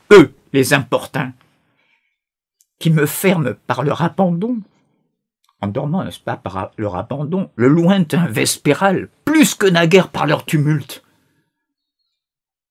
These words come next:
Ces artisans, pardon, de tâches élémentaires,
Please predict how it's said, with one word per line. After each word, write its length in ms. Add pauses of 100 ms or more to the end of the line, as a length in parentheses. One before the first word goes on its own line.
(500)
Ces 360
artisans, 720 (1000)
pardon, 340
de 140
tâches 580
élémentaires, 960